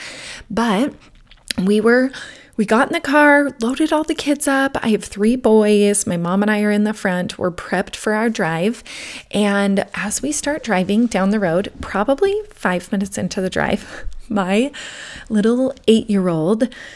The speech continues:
started sniffing, like, just taking a big sniff. And I was like, "Oh my gosh, is he sick or something? What is going on here?"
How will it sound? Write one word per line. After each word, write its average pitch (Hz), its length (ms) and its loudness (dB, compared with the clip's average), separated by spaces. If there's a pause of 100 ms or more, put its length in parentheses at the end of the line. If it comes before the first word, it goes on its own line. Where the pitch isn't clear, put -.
(120)
started 196 720 2
sniffing, - 920 -2 (160)
like, 190 320 -2 (160)
just - 260 -4
taking 202 340 -2
a 180 60 -2
big 170 420 -2 (280)
sniff. - 760 -6 (240)
And 226 520 4
I 196 120 -10
was 233 160 -6
like, 220 280 -8
"Oh 185 80 -16
my 196 120 -10
gosh, - 460 -10
is - 180 -10
he - 120 -14
sick - 560 -10
or 262 100 -4
something? 349 540 -4
What 202 120 -2
is 196 120 -4
going 233 260 0
on 392 140 -2
here?" 208 280 0